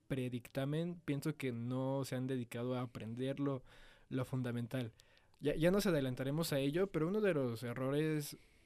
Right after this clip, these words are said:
más, pues, críticos que yo veo cuando se regula el cultivo privado de cannabis es cuando quieren limitar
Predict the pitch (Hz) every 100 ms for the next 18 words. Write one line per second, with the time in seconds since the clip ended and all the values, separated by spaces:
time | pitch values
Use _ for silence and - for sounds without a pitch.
0 | - 131 127 127 131 135 135 135 135 131
1 | 127 - - - - - - - - -
2 | - 120 - 139 147 180 170 156 123 127
3 | 127 131 127 131 123 123 113 113 120 131
4 | 131 - _ _ - 113 131 127 131 123
5 | - - - 123 117 131 127 117 117 131
6 | 147 - 135 - 147 156 127 107 - -
7 | - _ _ - - 156 160 165 151 123
8 | 135 139